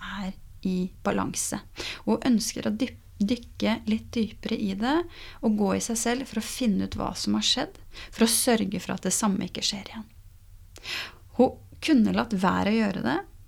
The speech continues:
og skylde på omgivelsene sine. For eksempel ved å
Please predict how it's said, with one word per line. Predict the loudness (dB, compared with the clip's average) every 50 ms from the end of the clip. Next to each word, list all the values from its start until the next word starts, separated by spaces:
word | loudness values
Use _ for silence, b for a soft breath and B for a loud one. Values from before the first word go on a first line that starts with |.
| -20 -12 -4 -2
og | 0 2
skylde | 4 6 6 6 6 6 4 2 0 -2 -2 -4
på | -4 -2 0 2 2 0 -2 -4 -2 0
omgivelsene | 2 2 2 2 0 -2 -6 -6 -8 -6 -6 -6 -6 -6
sine. | -6 -6 -6 -8 -10 -12 -12 B B B B B B B B
For | -2 2 4 4
eksempel | 4 4 2 0 0 0 -2 -2 -2 0 0 0 0
ved | 0 0 0 0 -2 -2 -4 -6
å | -6 -4 -4 -4